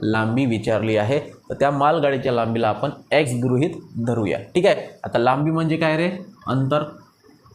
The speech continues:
लांबी म्हणजे काय होते? अंतर होते. मग आपलं सूत्र काय आहे अंतरचं? अंतर,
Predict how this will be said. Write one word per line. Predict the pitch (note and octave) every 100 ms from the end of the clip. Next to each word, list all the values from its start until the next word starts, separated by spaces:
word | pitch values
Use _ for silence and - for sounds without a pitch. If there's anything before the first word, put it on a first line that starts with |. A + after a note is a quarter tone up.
| -
लांबी | G#2+ A#2 B2
म्हणजे | B2 A#2+
काय | B2 B2+
होते? | C3 D#3 F3 - - - -
अंतर | C3+ E3 F3
होते. | E3+ C#3 C#3 C3 - - - A#2+
मग | -
आपलं | A#2+ A#2+ C3+
सूत्र | D#3 D#3 D#3
काय | D3+ D3+
आहे | D3+
अंतरचं? | C#3+ D3 D3+ D3 D#3 D#3+ D#3+ - - _ -
अंतर, | B2+ C#3 C#3 D#3+ E3